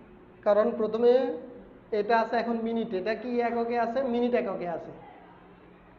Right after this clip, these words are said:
মিনিটকে আমি প্রথমে ঘন্টায় পরিণত করতে হবে। টোটাল কয়, কত ঘন্টা হয় প্রথমে খেয়াল করব আমরা।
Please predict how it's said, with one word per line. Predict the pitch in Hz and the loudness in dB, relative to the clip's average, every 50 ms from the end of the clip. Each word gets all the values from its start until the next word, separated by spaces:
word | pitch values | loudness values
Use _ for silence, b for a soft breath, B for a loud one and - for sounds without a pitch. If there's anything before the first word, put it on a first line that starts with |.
| - - - - - - | -20 -20 -20 -20 -14 -6
মিনিটকে | 196 208 233 247 247 247 - 262 | -4 0 0 0 -2 -2 0 2
আমি | 254 240 233 240 269 254 | 2 2 2 0 -2 -2
প্রথমে | - 226 214 220 226 240 233 233 | -4 -6 -4 -2 0 0 0 0
ঘন্টায় | - - - 220 214 214 220 208 196 | -2 -2 -2 -2 0 0 -2 -2 -2
পরিণত | 202 196 190 185 180 180 - | -2 -4 -2 -2 -4 -4 -6
করতে | 165 170 165 - - | -6 -8 -8 -10 -16
হবে। | 151 156 160 - 143 139 139 - - - - - - - - - - - - - - - - - - - - - - - - | -14 -14 -12 -12 -12 -14 -14 -16 -20 -20 -20 -20 -20 -20 -20 -20 -20 -20 -20 -20 -20 -20 -20 -20 -20 -20 -20 -20 -20 -14 -4
টোটাল | - 285 285 - 302 302 302 302 302 | -2 0 2 2 2 2 2 2 2
কয়, | 311 285 285 277 285 277 233 208 - - | 4 4 6 6 4 4 0 -2 -4 0
কত | 262 254 262 262 - 269 269 262 214 170 - - | 0 0 0 2 2 2 2 2 2 -2 -2 0
ঘন্টা | 214 214 214 214 208 185 | 0 0 0 0 -2 -2
হয় | 165 151 143 127 - - - - - - - - - - - - - - - - - - - | -2 -2 -8 -10 -12 -18 -20 -20 -20 -20 -20 -20 -20 -20 -20 -20 -20 -20 -20 -20 -18 -6 -2
প্রথমে | 214 208 214 226 247 254 | -2 0 2 2 2 2
খেয়াল | 247 - - 240 214 220 226 226 | 0 0 2 4 4 4 6 6
করব | 233 233 226 226 | 6 6 6 6
আমরা। | 220 208 202 196 190 185 208 - - | 4 4 2 2 2 2 2 0 -2